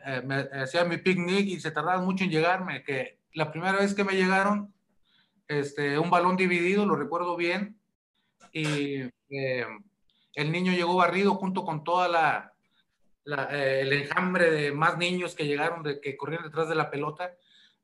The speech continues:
y me sacaron sangre de la nariz. Entonces lloré, me sacó un rato el entrenador, el, el profesor Antonio, y, y después, como para consolarme, me dijo, "¿Quieres jugar un rato?".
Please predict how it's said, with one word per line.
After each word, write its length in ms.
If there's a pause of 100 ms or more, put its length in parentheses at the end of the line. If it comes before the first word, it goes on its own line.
y 160
me 140
sacaron 520
sangre 260
de 60
la 60
nariz. 260
Entonces 400
lloré, 420
me 140
sacó 280
un 100
rato 260
el 60
entrenador, 680 (880)
el, 200
el 220
profesor 360
Antonio, 680 (440)
y, 520 (500)
y 120
después, 280
como 180
para 160
consolarme, 1080
me 120
dijo, 200
"¿Quieres 240
jugar 160
un 100
rato?". 440